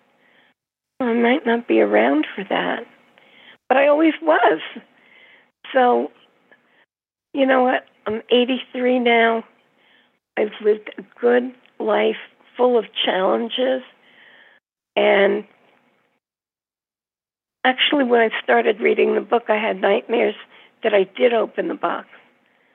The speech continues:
I don't know what I found, but, um, but, you know, there was one thing that kind of got me. Uh, when Jack and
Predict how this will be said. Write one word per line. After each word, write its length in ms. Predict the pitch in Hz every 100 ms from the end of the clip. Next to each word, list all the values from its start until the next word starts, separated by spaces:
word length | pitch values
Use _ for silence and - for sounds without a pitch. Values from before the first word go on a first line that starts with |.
| _ -
I 60 | 269
don't 100 | 330
know 100 | 226
what 220 | 226 214
I 120 | 214
found, 580 | - 262 262 196 208 208
but, 260 | 196 - - _ - - _ _ -
um, 340 | 196 202 196 - _ - _ 269
but, 140 | 277
you 60 | 277
know, 220 | 294 262
there 120 | 262 277
was 120 | 269 -
one 220 | 330 415 494 -
thing 340 | 285 247 233
that 180 | 233 220
kind 340 | - 269 233 226
of 100 | 196 220 _ -
got 340 | 262 139 147 _ _ _ _ 175
me. 320 | 147 156 190 _ _ _ _ _ _ _ _ -
Uh, 320 | 240 226 240 - _ _ _ _ _ _ _ -
when 440 | 240 240 226 240 - _ _ _ _ _ _ _ _ _ 254
Jack 500 | 254 311 330 - - -
and 560 | 220 208 208 208 202